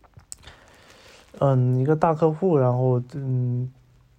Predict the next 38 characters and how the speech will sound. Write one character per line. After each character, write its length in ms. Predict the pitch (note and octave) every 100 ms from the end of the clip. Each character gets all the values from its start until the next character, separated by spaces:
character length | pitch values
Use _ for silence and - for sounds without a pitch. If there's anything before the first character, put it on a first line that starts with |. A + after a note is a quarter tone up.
| _ -
的 200 | C3 B2
问 240 | D#3+ D3
题， 200 | - C3
然 200 | B2+ B2
后 160 | C3 C3
导 160 | A#2+
致 140 | A#2+ C3+
这 100 | D3
个， 160 | D3 D3 _ _ _
这 260 | - D3 C3+
个 220 | C3+ C3+ C#3+ C#3+ _ _
项 240 | - D#3 C#3
目 120 | C3+
呢 180 | C3 C3+
就 160 | C#3
拆 360 | C3 - - E3
解 200 | D#3+ C3+
以 120 | B2+
后， 340 | A#2 E3 F#3+ D3
然 140 | B2
后 100 | B2+
好 120 | B2 B2+
像 180 | C#3 C3
是 180 | C#3+
一 60 | C3+
部 240 | C3 G3
分 260 | F3 F3 C#3 - - - - - - -
用， 320 | D#3+ C#3 C3+ -
用 180 | E3 D#3
到 160 | D#3
了 80 | C3
其 160 | B2 C3+
他 160 | C#3+
的 80 | D#3+
业 140 | C#3+ C#3
务 100 | C3
中。 180 | B2+ B2+ - - - - - - - - _ - _ - - - - - - - - - - - - - - - - - - - - _ -
那 360 | G3 A3+ F#3